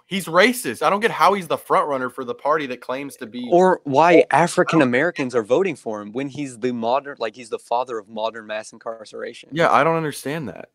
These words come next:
Speaker 2: It makes no
Speaker 1: I,
Speaker 2: sense.
Speaker 1: well, moder-, well, mass incarceration was really started by the war on drugs, which was Nixon.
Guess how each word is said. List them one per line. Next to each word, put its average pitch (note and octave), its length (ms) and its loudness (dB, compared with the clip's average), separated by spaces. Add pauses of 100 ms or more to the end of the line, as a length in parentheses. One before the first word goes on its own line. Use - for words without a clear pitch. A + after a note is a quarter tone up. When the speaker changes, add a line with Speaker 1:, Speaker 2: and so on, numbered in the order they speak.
(140)
Speaker 2:
It F#2 140 -12
makes C3+ 200 -4
no A#2 60 0
Speaker 1:
I, C#3+ 60 2
Speaker 2:
sense. - 320 -16
Speaker 1:
well, F3 260 6
moder-, E3 460 4
well, D#3+ 460 4 (180)
mass F#3 340 2
incarceration D3 560 0
was G#2 140 -10
really B2 240 -4
started A2 320 -2
by G2+ 100 -2
the G2 80 -4
war G2+ 220 -4
on F#2 100 -8
drugs, F#2+ 340 -6
which F2+ 180 -18
was F2 140 -14
Nixon. F2+ 600 -8